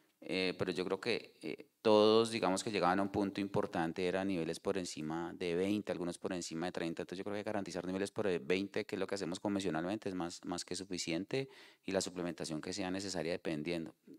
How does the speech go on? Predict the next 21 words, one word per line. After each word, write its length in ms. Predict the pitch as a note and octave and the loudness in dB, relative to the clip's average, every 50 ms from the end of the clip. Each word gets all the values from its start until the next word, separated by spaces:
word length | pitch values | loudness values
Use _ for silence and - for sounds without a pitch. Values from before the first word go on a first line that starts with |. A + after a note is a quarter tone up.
| - - - G2+ | -18 -18 -12 -6
Las 160 | G2+ G2 F#2+ | -4 -4 -2
dos 160 | F#2 F#2+ F#2 | -2 -2 -2
mil 180 | F#2 F#2+ G2+ A2+ | 0 0 0 0
unidades 460 | A#2+ B2 G#2+ G2+ G2 G#2 A2 A2+ - | 0 2 2 4 4 4 2 0 0
que 100 | - A#2 | -2 -2
nos 160 | G#2+ F#2 - | -2 0 2
hablan, 240 | G2 F2+ F#2 F#2+ G2 | 2 2 2 2 0
yo 100 | G2 F#2+ | 0 -2
creo, 220 | - G#2 F#2+ F#2+ | 0 2 2 2
diarias, 480 | G2 G2 F#2+ F#2+ F#2 F#2 F#2 F2+ - - - - - D#2 - _ _ _ _ _ _ _ _ _ | 2 2 2 2 2 2 0 -2 -4 -10 -12 -14 -16 -16 -16 _ _ _ _ _ _ _ _ _
más 200 | - F#2 F2 F2 | 4 4 4 4
que 60 | - | 2
suficiente. 540 | F#2 G2 E2+ F#2 - - C#2+ C2+ C#2+ - - - - - - _ - | -2 -2 -2 -2 -2 -2 -4 -4 -4 -10 -16 -20 -20 -20 -20 _ -6
En 120 | - G#2+ G2+ | -4 0 4
diabetes 360 | G#2 G2+ F#2+ F#2 - A2 - | 6 6 6 6 4 0 -2
tipo 200 | - - - B2 | 0 6 8 10
dos, 480 | A#2+ B2 C3+ D3+ D#3+ - - - - - - - - - _ _ _ _ _ _ _ - | 10 10 10 8 4 0 -4 -4 -10 -14 -20 -20 -20 -20 _ _ _ _ _ _ _ -2
eh, 520 | D2 F2+ F2+ F2+ E2+ D#2+ D2 - - - - - - _ _ _ - - | 2 4 4 4 4 4 2 -2 -4 -10 -14 -20 -20 _ _ _ -6 -2
evidencia 1000 | F#2+ F#2+ F2+ F2 D#2+ D#2+ D2+ - G2+ G2+ G2 G2 G2 F#2+ F#2+ G2 G2 - - _ _ - - _ _ _ | 0 2 4 4 2 2 0 2 2 2 4 4 2 0 0 -2 -4 -8 -12 _ _ -20 -20 _ _ _
bastante 420 | - F#2 F2+ - F2 D2+ - F2 | 0 0 0 0 -4 -4 -2 -2
deficiente. 440 | F2 F2 F#2 - - - - - - | -2 -2 -4 -6 -8 -10 -12 -14 -18